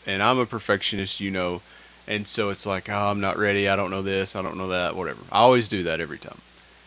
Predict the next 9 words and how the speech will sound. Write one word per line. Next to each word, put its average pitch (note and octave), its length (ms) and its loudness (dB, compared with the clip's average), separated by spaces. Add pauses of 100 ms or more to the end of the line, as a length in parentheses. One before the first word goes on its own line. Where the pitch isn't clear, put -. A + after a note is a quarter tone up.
(320)
And A#2+ 460 6
I A2 60 2
remember C3 320 2
that A2+ 140 -4 (220)
I A2 100 4
was A2 100 -2
playing A#2 600 0
Sweeney D3 340 0
Todd, F2+ 380 4